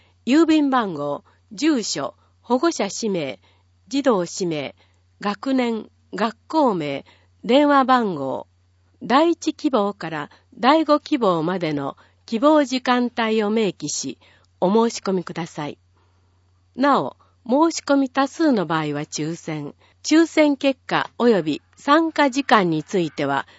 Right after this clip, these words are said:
後日連絡します。また、作ったコマは区役所で四月十一日まで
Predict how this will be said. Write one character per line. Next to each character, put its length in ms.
後 100
日 520
連 220
絡 200
し 140
ま 140
す。 300
ま 160
た、 240
作 260
っ 40
た 240
コ 140
マ 200
は 220
区 120
役 260
所 200
で 240
四 180
月 300
十 260
一 220
日 260
ま 160
で 200